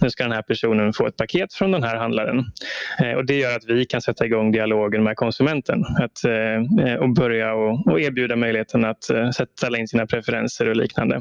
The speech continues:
Eh, när vi väl får varan så ser vi till att flytta den då från e-handlarens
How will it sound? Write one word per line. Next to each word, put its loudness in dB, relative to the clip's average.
Eh, 0
när 2
vi 0
väl 0
får 2
varan 0
så -2
ser -2
vi 0
till 0
att -2
flytta -4
den 0
då 0
från 0
e-handlarens 0